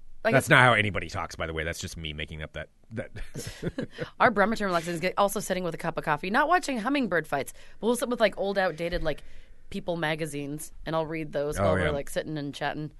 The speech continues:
Speaker 1: and
Speaker 2: Yeah.
Speaker 1: talking about stuff.
Speaker 2: Yeah, city stuff.
Speaker 1: Mm-hmm.
Speaker 2: Talking about your city lives.
Speaker 1: Yes, or fancy city lives.
Speaker 2: Uh-huh.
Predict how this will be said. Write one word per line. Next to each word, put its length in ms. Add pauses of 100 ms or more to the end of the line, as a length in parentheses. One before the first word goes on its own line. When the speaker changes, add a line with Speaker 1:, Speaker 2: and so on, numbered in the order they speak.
(440)
Speaker 1:
and 100
Speaker 2:
Yeah. 120
Speaker 1:
talking 140
about 220
stuff. 380 (100)
Speaker 2:
Yeah, 160
city 300
stuff. 420
Speaker 1:
Mm-hmm. 120
Speaker 2:
Talking 180
about 160
your 80
city 240
lives. 260
Speaker 1:
Yes, 320
or 160 (160)
fancy 300
city 320
lives. 340
Speaker 2:
Uh-huh. 180